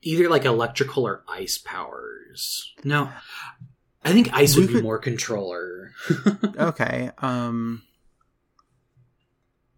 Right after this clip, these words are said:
Speaker 2: yeah, I was also thinking something like electric. I was thinking maybe that they could have a jetpack.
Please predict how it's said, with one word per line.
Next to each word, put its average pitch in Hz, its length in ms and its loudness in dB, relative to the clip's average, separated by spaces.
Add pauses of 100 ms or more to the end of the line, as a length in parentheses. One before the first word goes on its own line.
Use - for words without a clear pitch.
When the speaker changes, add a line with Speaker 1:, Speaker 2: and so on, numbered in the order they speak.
(300)
Speaker 2:
yeah, 135 220 2
I 127 60 4
was 151 100 0
also 165 220 2
thinking 127 320 0
something 120 240 -4
like 117 120 -6
electric. 113 540 -6
I - 80 -4
was 117 140 -8
thinking 123 180 -4
maybe 120 560 0 (120)
that 113 560 -4 (600)
they 120 140 -2
could - 140 -6
have 113 120 0
a 107 60 -4
jetpack. 175 540 -2